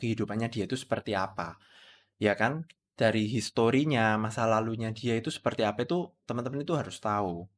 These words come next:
Ya kan? Banyak orang yang bilang kayak katanya cinta itu menerima apa adanya. Cinta itu tidak melihat masa lalu. Tapi teman-teman itu mesti ingat bahwa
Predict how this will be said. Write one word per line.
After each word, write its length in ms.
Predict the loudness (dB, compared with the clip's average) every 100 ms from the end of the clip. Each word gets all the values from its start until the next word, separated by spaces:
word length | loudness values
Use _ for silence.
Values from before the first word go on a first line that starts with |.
| _ _ _ _ _ _
Ya 160 | 2 4
kan? 300 | 0 -2 -2
Banyak 180 | 0 4
orang 200 | 6 6
yang 100 | 4 2
bilang 240 | 4 4 4
kayak 300 | 0 0 0
katanya 320 | 0 0 -2
cinta 320 | -2 -2 0 2
itu 100 | 2
menerima 540 | 2 0 -2 -2 -2
apa 240 | 0 0 0
adanya. 500 | -2 -2 -2 -4 -8 -10
Cinta 320 | -2 2 2
itu 140 | 2 0
tidak 320 | 0 0 0 -4
melihat 240 | -2 -2
masa 320 | -2 -6 -4 -2
lalu. 320 | -2 -2 -2
Tapi 400 | 2 2 0 -4
teman-teman 400 | -2 0 0 0
itu 160 | -2
mesti 260 | -4 -4 -4 -2
ingat 320 | 0 0 -2 -14 -20 -20 -4 2
bahwa 240 | 4